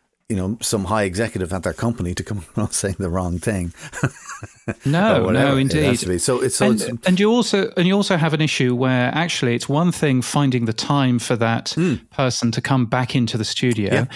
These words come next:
Speaker 2: but then you have to make sure that the microphone is, is, is in exactly the same place. You need to make sure that, you know, if they had a sore throat from the previous night's football, then they, uh, should, you know, shout a bit first and all of that, because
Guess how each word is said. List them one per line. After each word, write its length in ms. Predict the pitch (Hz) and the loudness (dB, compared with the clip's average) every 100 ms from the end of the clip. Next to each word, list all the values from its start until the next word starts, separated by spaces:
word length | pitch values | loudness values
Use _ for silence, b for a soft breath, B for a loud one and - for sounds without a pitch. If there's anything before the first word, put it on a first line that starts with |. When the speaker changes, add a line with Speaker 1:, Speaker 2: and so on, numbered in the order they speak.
| B B B | B B B
Speaker 2:
but 320 | 131 156 160 | 0 0 2
then 220 | 143 180 180 | 2 4 4
you 140 | 165 | 4
have 180 | 147 143 | 2 0
to 120 | 147 | 0
make 200 | 131 127 | 0 0
sure 280 | - 143 127 | 0 2 2
that 100 | 131 | 0
the 60 | 135 | 0
microphone 500 | 135 - - 123 123 | 0 -2 0 2 2
is, 140 | 110 | 0
is, 220 | 120 113 - | -2 -4 -2
is 180 | 139 131 | 0 2
in 120 | 123 | 2
exactly 480 | 120 110 123 - 120 | 0 0 -2 0 -2
the 100 | 113 | -2
same 280 | - 110 107 | -2 0 -2
place. 560 | - 101 139 185 - - B B B | -2 0 0 -2 -4 -8 B B B
You 100 | 139 | 2
need 160 | 139 | 2
to 140 | 127 143 | 2 2
make 200 | 127 123 | 2 0
sure 300 | - 143 123 | 0 2 2
that, 340 | 127 127 - 147 | 2 0 0 0
you 80 | |
know, 220 | 120 120 127 | 2 2 0
if 200 | 147 - | -2 0
they 160 | 139 131 | 0 0
had 380 | 147 139 123 | 0 0 2
a 480 | 123 123 120 120 117 B B B | 2 2 2 2 0 B B B
sore 300 | - 143 123 | -2 0 0
throat 320 | - 123 - | 0 0 0
from 160 | - 120 | 0 0
the 80 | |
previous 420 | 113 139 117 113 127 | 2 0 2 0 0
night's 220 | 113 - | 0 -2
football, 580 | - 143 - 123 120 110 | -2 -2 0 0 0 2
then 440 | 127 123 120 123 - | 2 2 2 0 -2
they, 560 | 120 127 123 120 120 - | -2 0 2 2 0 -2
uh, 240 | 107 113 | -2 0
should, 360 | 127 - 120 110 | -2 -2 -2 0
you 80 | 123 | 0
know, 140 | 110 | 0
shout 300 | - 127 120 | 0 0 0
a 20 | 113 | -2
bit 160 | 110 | -2
first 560 | - 131 123 117 - B B - | 0 2 2 0 -6 B B -2
and 120 | 156 | 2
all 140 | 143 135 | 2 2
of 80 | 135 | 2
that, 200 | 165 - | 0 0
because 220 | 143 139 | -2 -2